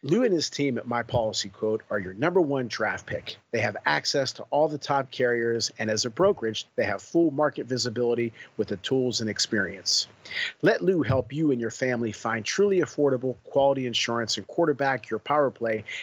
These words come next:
to get you out of the penalty box. Call Lou and his team at four one two, six zero nine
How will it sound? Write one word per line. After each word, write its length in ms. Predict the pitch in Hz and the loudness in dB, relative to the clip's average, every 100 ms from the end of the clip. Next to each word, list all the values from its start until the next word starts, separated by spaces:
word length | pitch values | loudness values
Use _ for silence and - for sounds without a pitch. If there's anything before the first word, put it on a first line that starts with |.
| - | -4
to 100 | 135 | 0
get 220 | 113 120 | 2 0
you 140 | 117 - - | -2 -4 0
out 140 | 147 | 2
of 40 | |
the 60 | 127 | 0
penalty 360 | - 131 113 98 | 0 0 0 -2
box. 440 | - 87 - - - - - | -6 -6 -2 -2 -4 -14 -16
Call 300 | - 135 117 | -2 2 2
Lou 200 | 117 185 | 4 4
and 100 | 214 | 4
his 160 | 202 165 | 2 -2
team 360 | - 135 131 123 - - | -2 0 0 -2 -8 -10
at 140 | - | -10
four 240 | - 165 165 | -2 2 4
one 260 | 160 156 | 4 0
two, 400 | 135 - 110 104 107 _ _ _ | -2 -2 -2 -2 -6 _ _ _
six 400 | - - 226 - | 0 2 2 0
zero 260 | 117 113 104 | -2 0 0
nine 460 | 107 107 110 107 | 0 0 -2 -4